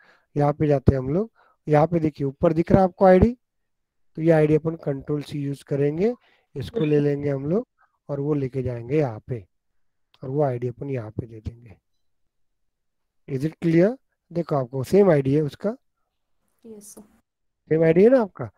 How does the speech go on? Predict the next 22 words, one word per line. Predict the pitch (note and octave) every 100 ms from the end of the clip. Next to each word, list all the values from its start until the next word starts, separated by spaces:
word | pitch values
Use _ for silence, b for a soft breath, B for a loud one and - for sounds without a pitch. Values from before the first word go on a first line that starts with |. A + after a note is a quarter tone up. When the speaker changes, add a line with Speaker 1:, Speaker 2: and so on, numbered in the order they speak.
| _ _ F#3
Speaker 1:
तो |
ये | F#3
एटीन | E3+ F#3 E3+
डिजिट | D#3+ D#3+
मिल | D#3 C#3
जाता | B2+ - A#2
है। | G2+ _ _ -
मेरा | D3+ E3
काम | F3 F3+
हो | F#3+ A3
गया | A3
इसका | G3 C#3 -
आईडी | D3 C3 D3
का, | A#3
तो | D4 _ _ _ G3
अपन | G#3+
lightning | F#3+ D3+ D#3+ D#3+
वर्जन | C#3+ C3
में | D#3 A3
वापस | A#3 F3+ D#3
आ | B2+
जाएंगे। | A2+ A2 G#2+ G2